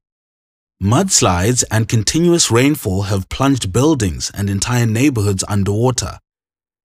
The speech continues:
This catastrophe comes on the heels of the storm Daniel, that in days prior had rushed through Greece, Turkey, and Bulgaria.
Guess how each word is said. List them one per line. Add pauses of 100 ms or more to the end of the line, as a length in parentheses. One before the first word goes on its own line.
(260)
This
catastrophe
comes
on
the
heels
of
the
storm
Daniel, (460)
that
in
days
prior
had
rushed
through
Greece, (480)
Turkey, (360)
and
Bulgaria.